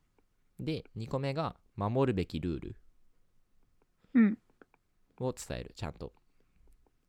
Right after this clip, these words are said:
Speaker 1: まあ、制約条件をさ、
Speaker 2: うん。
Speaker 1: ちゃんと伝えるべきだよね。で、三つ目が、
Speaker 2: うん。
Speaker 1: どれだけリソースがありますかっていう、リソースについても話す。
Speaker 2: はい。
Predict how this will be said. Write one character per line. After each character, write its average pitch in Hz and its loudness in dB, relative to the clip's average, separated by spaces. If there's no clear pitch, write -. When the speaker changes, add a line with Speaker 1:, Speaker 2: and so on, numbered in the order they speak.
Speaker 1:
ま 87 -6
あ、 - -8
制 101 -2
約 92 -2
条 233 6
件 151 -2
を 107 -10
さ、 90 -6
Speaker 2:
う - -8
ん。 78 -10
Speaker 1:
ち - -10
ゃ 90 -4
ん 165 -10
と 87 -8
伝 - -14
え 76 -8
る 71 -4
べ - -8
き - -14
だ - -8
よ 67 -8
ね。 - -12
で、 110 -4
三 107 -6
つ - -8
目 135 4
が、 - 8
Speaker 2:
う - -14
ん。 101 -12
Speaker 1:
ど 113 2
れ 123 4
だ 120 2
け 135 0
リ 92 2
ソ 90 -4
ー - -4
ス - -10
が 80 -2
あ 78 -2
り 78 -8
ま 73 -10
す - -14
か - -10
っ - -16
て - -14
い - -14
う、 - -10
リ 90 -2
ソ 95 -4
ー 95 -4
ス 101 -6
に 90 -8
つ 104 -6
い 92 -4
て 127 -4
も 113 -4
話 - -10
す。 - -20
Speaker 2:
は 220 6
い。 220 -4